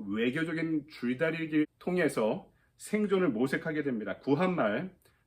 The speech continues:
친러시아파, 친일파가 서로 싸우면서 정권을 장악하려고 했던 것처럼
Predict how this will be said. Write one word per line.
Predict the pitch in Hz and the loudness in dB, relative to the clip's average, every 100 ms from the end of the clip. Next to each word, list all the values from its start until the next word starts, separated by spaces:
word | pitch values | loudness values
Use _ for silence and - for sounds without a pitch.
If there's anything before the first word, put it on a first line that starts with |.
| _ | _
친러시아파, | - - 220 196 139 113 127 - 165 160 165 151 143 | -8 0 2 4 4 4 2 2 2 2 4 4 2
친일파가 | - 226 190 165 151 | 0 2 2 2 0
서로 | 143 156 147 | 0 -2 -2
싸우면서 | 180 175 123 110 120 113 185 - _ _ - | 0 0 0 -2 -4 -4 -6 -14 _ _ -12
정권을 | - 127 131 156 156 | -2 -2 2 2 2
장악하려고 | 151 - 127 151 - 160 156 | 0 -2 -2 -2 -4 -6 -4
했던 | 151 156 143 | -6 -2 -2
것처럼 | 117 151 202 127 | -2 -2 -2 -2